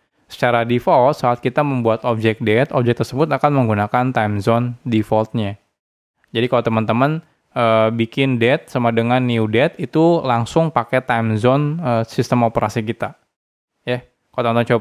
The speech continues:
perhatikan, gunakan date to string, itu time zone-nya time zone kita.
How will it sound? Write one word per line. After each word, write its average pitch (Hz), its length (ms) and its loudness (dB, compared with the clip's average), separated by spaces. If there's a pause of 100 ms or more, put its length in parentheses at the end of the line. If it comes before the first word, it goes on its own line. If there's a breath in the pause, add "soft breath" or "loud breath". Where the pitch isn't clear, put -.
perhatikan, 151 560 0
gunakan 123 560 0
date 110 240 -2
to 113 80 0
string, 151 320 -2
itu 139 160 0
time 117 240 0
zone-nya 113 320 2
time 107 240 0
zone 104 160 2
kita. 123 480 -2